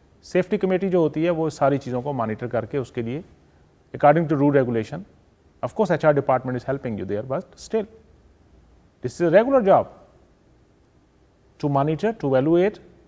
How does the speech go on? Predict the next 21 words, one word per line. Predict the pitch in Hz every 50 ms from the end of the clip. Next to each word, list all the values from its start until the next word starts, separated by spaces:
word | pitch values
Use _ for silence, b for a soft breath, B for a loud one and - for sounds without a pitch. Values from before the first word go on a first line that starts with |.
| _ _ -
to | 160 143 -
facilitate | 156 139 170 165 151 143 143 143 139
the | 147 147 - -
safety | 127 120 - - - 131
and | 120
health | 117 117 117 113 110
issues। | 104 - - - - - _ _ _ _ _ _ _ _ _ _ _ _ _ _ _ _ _ _ _ _ _ _ _ _ _ _ _ _ _ _ _ _ _ _ _ _ _ _ _ _ _ _ _ _ _ _ _ _ _ _ _ _ _ _ _ _ _ _ _ _ _ _ _ - _ _ _ _ _ _ _ _ _ - - - _ _ _ _ _ _ _ _ _ -
Similarly, | - - 262 294 277 277 262 262 247
another | 233 240 262 269 254 220
issue | 196 - - 185 185 165 156
in | 156
the | 151 147
work | 143 151 156 -
organization | 143 135 131 131 131 120 117 - 143 160 202 - _ _ _ _ _ - -
of, | 117 - - - - -
of | - 117 - - - - - -
organizations | 127 127 143 139 - - 143 135
today | - 143 127 143 147 135 120
is | 113
the | 123 139
violence। | 147 175 208 226 208 123 104 - - -